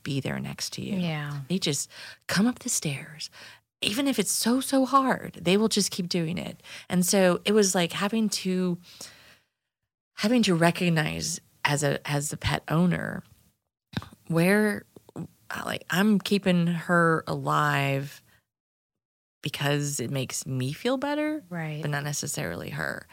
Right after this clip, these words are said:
Speaker 1: So, uh, we ended up calling the, a company called Lapse of Love and had them come out and, um, do, we, we wanted to have her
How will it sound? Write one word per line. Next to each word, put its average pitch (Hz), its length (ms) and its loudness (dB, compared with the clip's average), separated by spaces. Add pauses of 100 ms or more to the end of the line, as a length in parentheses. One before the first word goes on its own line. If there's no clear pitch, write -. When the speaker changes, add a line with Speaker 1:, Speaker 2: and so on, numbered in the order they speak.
(440)
Speaker 1:
So, 156 420 6
uh, 147 180 6
we 175 460 4
ended 151 220 4
up 151 80 -4
calling 151 440 0
the, 143 100 -2 (120)
a 135 260 2
company 139 300 -4
called 139 200 -4
Lapse 131 320 -2
of 147 120 -6
Love 135 400 -6 (640)
and 135 340 2
had 139 340 -2
them 143 180 0
come 156 240 0
out 139 400 0
and, 139 640 -6
um, - 380 -4
do, 160 260 -2
we, 151 140 0
we 156 200 0
wanted 156 240 2
to 151 60 -2
have 147 160 4
her 151 180 0